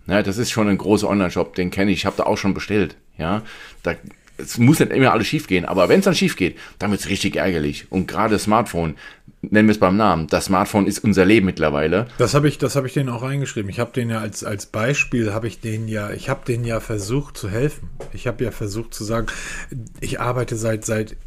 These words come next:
Speaker 2: ewigen, ich
Speaker 1: Ich wollte grad sagen, du bist ja in der Kun-,
Speaker 2: Ich,
Speaker 1: im
Speaker 2: ich
Speaker 1: Kundenservice, arbeitest du ja.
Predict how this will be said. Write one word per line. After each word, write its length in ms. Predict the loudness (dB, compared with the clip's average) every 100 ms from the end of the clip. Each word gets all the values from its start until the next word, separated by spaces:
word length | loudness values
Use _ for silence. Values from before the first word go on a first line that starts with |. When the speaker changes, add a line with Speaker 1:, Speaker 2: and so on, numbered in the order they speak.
| -14 -6
Speaker 2:
ewigen, 360 | -2 0 -2
ich 300 | -6 -14 -16 _ _ _ _
Speaker 1:
Ich 120 | -4
wollte 140 | -4 -2
grad 180 | -2
sagen, 140 | 2 2
du 80 | 2
bist 240 | 2 4
ja 100 | 4
in 220 | 4 2
der 140 | 2 4
Kun-, 160 | 4
Speaker 2:
Ich, 140 | 4 4
Speaker 1:
im 60 |
Speaker 2:
ich 60 | 2
Speaker 1:
Kundenservice, 640 | 2 2 2 2 2 0
arbeitest 460 | 2 4 4 2 0
du 80 | 0
ja. 260 | 2 0